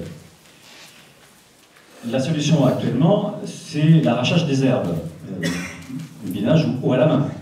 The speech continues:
Euh, et donc sur une saison de pousse, euh, quand il y a par exemple trois ou quatre périodes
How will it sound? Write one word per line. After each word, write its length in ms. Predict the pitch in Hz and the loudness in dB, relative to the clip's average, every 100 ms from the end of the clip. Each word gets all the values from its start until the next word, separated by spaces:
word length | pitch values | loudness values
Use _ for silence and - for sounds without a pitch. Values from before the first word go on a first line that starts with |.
| - - - | -16 -18 -12
Euh, 480 | 95 90 87 85 82 87 - | -10 -8 -6 -8 -10 -14 -14
et 120 | 101 95 | -14 -12
donc 260 | 104 104 | -10 -10
sur 260 | - 107 101 | -10 -8 -6
une 220 | 95 95 | -6 -6
saison 580 | - 117 110 120 104 - | -6 -6 -4 -4 -4 -8
de 80 | - | -8
pousse, 440 | - - - - - - - _ _ _ _ _ 104 | 0 0 0 -6 -14 -20 -20 _ _ _ _ _ -16
euh, 40 | 92 90 | -14 -12
quand 100 | 92 87 | -12 -12
il 80 | 95 | -8
y 40 | |
a 60 | 95 | -6
par 220 | - - | -6 -6
exemple 340 | 90 104 107 82 82 80 | -6 -8 -10 -10 -6 -6
trois 200 | - - | -4 -6
ou 20 | - | -4
quatre 200 | 95 95 | -6 -8
périodes 300 | - 92 | -6 -6